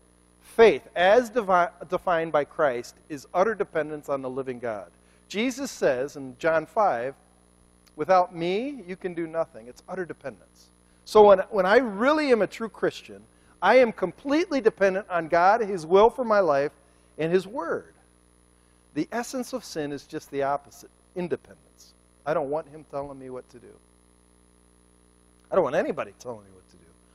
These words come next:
I want to live life my own way. And so what we do is we break bonds that God set up. Some people are like, "Well, what are bonds?" Some people think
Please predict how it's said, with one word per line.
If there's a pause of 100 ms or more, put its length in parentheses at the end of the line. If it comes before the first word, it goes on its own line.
(120)
I
want
to
live
life (400)
my
own
way.
And
so
what
we
do
is
we
break (760)
bonds
that
God
set
up.
Some
people
are
like,
"Well,
what
are
bonds?"
Some
people
think